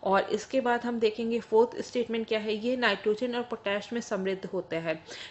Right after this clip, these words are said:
ठीक है। तो जैसा कि हम जानते हैं कि जो इंडिया की जितनी भी सॉइल्स है, इंडिया में जितने भी प्रकार की मृदा पाई जाती है, उसमें नाइट्रोजन की कमी होती है,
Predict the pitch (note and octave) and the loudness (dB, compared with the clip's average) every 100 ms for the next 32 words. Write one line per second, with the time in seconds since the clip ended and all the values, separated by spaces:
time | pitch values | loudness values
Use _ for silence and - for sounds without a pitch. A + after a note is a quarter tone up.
0 | - B3+ C4 C4+ A#3+ A#3+ C4+ C#4 B3+ B3 | -2 2 2 4 0 0 -4 -6 -2 -2
1 | A#3 B3+ B3+ B3+ - G#3 A3+ A#3 A3+ G#3+ | -2 -4 -4 -4 -4 -2 -2 -2 -8 -6
2 | A#3+ A#3 A#3 G#3 G#3 A3 A3 A3 A3 G#3+ | -4 -4 -2 0 0 0 0 -2 -4 -6
3 | - A3 A#3 A#3 - G#3 G#3 G#3 G#3+ F#3+ | -6 -4 -6 -8 -8 -2 -2 -2 -4 -2
4 | A3 A3 G#3+ G#3+ G#3 G#3+ - - C4+ A3+ | -2 0 -2 -2 -4 -4 -4 -4 -4 -2
5 | F3+ - G3+ A3+ A3+ - B3+ G3+ F#3+ G#3 | -2 -2 -4 -4 -8 -10 -8 -6 -4 -6
6 | F#3+ E3+ - D#3 D#3+ | -6 -8 -6 -4 -4